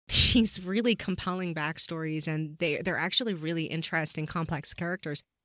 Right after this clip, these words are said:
And then they just end up giving them these, like, magnanimous deaths that just are, like, like you said, it's a gut punch.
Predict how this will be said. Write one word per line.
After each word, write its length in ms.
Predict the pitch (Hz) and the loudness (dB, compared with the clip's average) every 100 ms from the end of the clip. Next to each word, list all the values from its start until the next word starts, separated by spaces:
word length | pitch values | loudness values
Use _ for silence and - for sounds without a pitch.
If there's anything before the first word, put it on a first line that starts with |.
| _ - | _ -2
And 120 | 208 | 2
then 120 | 220 247 | 4 4
they 100 | 294 | 4
just 200 | 302 - | 2 4
end 180 | 214 214 | 2 2
up 140 | 202 | 0
giving 380 | 180 180 190 196 | 2 4 4 4
them 200 | 185 180 | 2 2
these, 260 | 170 165 165 | 2 2 2
like, 260 | 165 165 | 2 2
magnanimous 680 | 165 156 151 147 143 151 156 | 0 0 -2 -4 -4 -2 -2
deaths 720 | 139 131 139 135 - - - - _ _ _ 190 | -2 -2 -2 -2 -2 4 4 4 _ _ _ -8
that 240 | 160 170 | -2 0
just 500 | - 185 - - - _ | 2 4 4 4 0 _
are, 200 | - 170 | -4 -2
like, 240 | 156 160 156 | 0 0 0
like 200 | 165 - | -2 0
you 60 | |
said, 260 | 156 156 156 | 0 0 -2
it's 100 | 147 | -2
a 60 | 185 | -4
gut 360 | 139 156 131 | -4 -4 -4
punch. 440 | - 147 135 - | -6 -10 -6 -6